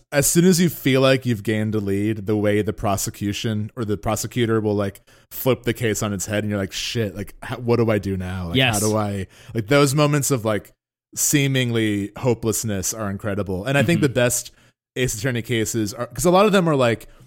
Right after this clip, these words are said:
Speaker 1: especially in the original trilogy, it's like there's someone who's been wrongly framed for doing this and you have to prove their innocence.
Speaker 2: Yeah.
Speaker 1: I think the more interesting cases are the ones where you actually don't have all the information and there's some revelations, like,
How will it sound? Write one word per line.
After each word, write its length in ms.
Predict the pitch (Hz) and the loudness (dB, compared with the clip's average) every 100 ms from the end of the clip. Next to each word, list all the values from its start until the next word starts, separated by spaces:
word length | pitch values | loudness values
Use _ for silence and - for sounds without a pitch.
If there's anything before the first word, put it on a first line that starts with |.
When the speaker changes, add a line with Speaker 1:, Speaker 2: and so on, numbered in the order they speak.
| _ _ _ _ | _ _ _ _
Speaker 1:
especially 340 | - 180 - 165 | 0 2 4 2
in 60 | |
the 100 | 135 | 2
original 260 | 120 104 110 | 0 0 -4
trilogy, 420 | - 110 101 104 | -2 -2 0 0
it's 140 | 101 113 | -2 -2
like 140 | 107 | -2
there's 220 | 113 110 | -2 0
someone 380 | - 131 131 127 | 2 0 2 2
who's 180 | 131 110 | 2 0
been 420 | 120 110 104 98 _ _ - | 0 -2 -2 -6 _ _ -4
wrongly 640 | 131 135 143 135 127 113 | 2 4 4 2 2 0
framed 640 | - 123 113 110 104 101 | -2 -2 0 2 -2 -4
for 160 | - 110 | -4 -4
doing 260 | 95 98 104 | 0 0 0
this 180 | 107 - | 0 -2
and 60 | |
you 60 | 104 | -2
have 100 | 92 | -2
to 80 | 92 | -4
prove 260 | 113 101 | -4 -2
their 160 | 92 92 | 0 -2
innocence. 580 | 95 95 127 127 - - - | -2 -2 -2 -2 -4 -6 -6
Speaker 2:
Yeah. 220 | 98 82 - | -8 -6 0
Speaker 1:
I 80 | |
think 120 | 143 147 | 2 2
the 60 | |
more 180 | 139 127 | 0 0
interesting 320 | 123 110 127 | -2 -6 -8
cases 380 | - 117 104 113 | -4 -2 -2 -2
are 80 | 110 | -2
the 80 | 107 | 0
ones 300 | 104 104 101 | 0 -2 -2
where 80 | 107 | 0
you 160 | 110 | 2
actually 380 | 113 117 - 139 | 2 0 0 0
don't 320 | 120 110 110 | 2 -2 -2
have 180 | 113 104 | -2 0
all 140 | 101 | 0
the 80 | 98 | 0
information 600 | 98 92 92 92 95 98 | -4 -6 -8 -8 -8 -6
and 80 | 95 | -4
there's 140 | 98 - | -4 -4
some 140 | 120 | -2
revelations, 760 | 110 107 104 101 95 113 98 95 | -2 0 -2 -2 -4 -6 -6 -6
like, 260 | 95 87 | -6 -8